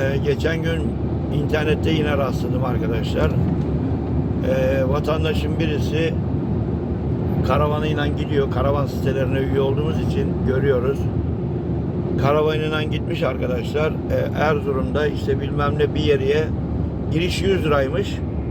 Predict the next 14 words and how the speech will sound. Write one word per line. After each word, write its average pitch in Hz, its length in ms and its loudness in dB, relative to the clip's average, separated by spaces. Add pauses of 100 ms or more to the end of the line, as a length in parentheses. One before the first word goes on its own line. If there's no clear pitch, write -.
(520)
Bunun 175 280 2
videosunu 175 500 2
çekmiş. 143 420 0
"Vay 165 180 4
efendim 160 500 0
ben 151 200 -2
niye 165 140 2
oraya 151 240 4
yüz 147 340 -2
lira 143 200 2
vereyim 147 300 0 (160)
oraya 143 220 2
gezmek 143 460 2 (140)
için?" 151 220 0